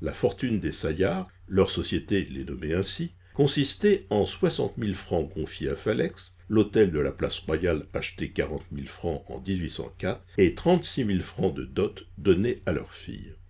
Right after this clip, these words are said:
Dans ce capital, la succession de la veuve Bidault, mère de madame Saillard, représentait une somme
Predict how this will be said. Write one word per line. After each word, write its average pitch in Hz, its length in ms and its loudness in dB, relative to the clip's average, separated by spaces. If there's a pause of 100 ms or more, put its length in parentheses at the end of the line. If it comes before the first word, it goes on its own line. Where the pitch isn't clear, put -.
(180)
Dans 123 100 6
ce 143 120 2
capital, 185 500 6
la 147 80 8
succession 139 680 2
de 76 120 0
la 73 160 2
veuve 73 240 0
Bidault, 117 480 6
mère 85 420 0
de 69 140 -6
madame 71 320 -4
Saillard, 147 580 2
représentait 170 880 4
une 98 160 2
somme 190 540 2